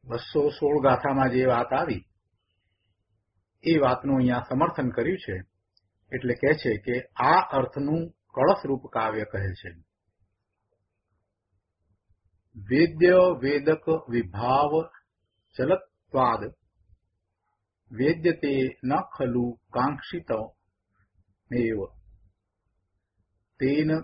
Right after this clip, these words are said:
કાંક્ષતિ ન કિંચન વિદ્વાન સર્વતોપ્યતિવિરતિક્ત મુપૈતિ. કળશ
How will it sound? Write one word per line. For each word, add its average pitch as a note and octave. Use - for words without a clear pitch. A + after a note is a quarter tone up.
કાંક્ષતિ D3+
ન B2
કિંચન C#3+
વિદ્વાન A#2+
સર્વતોપ્યતિવિરતિક્ત -
મુપૈતિ. A#2
કળશ D3